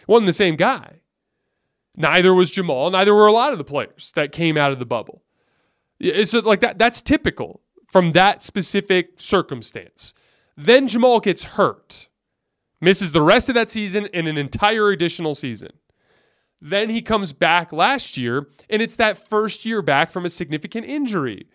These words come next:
which comes with its own list of drawbacks as you're trying to regain confidence in planting hard on that knee and all those, uh, d-, uh, different hurdles that you have to get over, right? This is his first full healthy season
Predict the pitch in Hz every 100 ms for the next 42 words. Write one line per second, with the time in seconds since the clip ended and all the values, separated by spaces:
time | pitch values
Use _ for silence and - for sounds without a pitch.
0 | _ _ _ 208 196 - 233 202 185 226
1 | - 175 180 165 156 151 - - 139 131
2 | 117 _ _ - 127 147 135 139 135 -
3 | 139 139 147 147 139 127 143 147 143 139
4 | 151 139 - 139 131 - - _ _ -
5 | - - 151 147 160 135 139 143 135 135
6 | 139 135 127 127 131 135 139 139 120 -
7 | - 151 123 - 151 123 147 147 139 180
8 | 247 131 117 120 117 - 117 113 101 101
9 | 107 127 202 _ _ _ _ _ _ -
10 | 220 294 311 240 262 - 202 214 - -
11 | - 202 226 226 226 202 202 214 202 -
12 | 165 143 156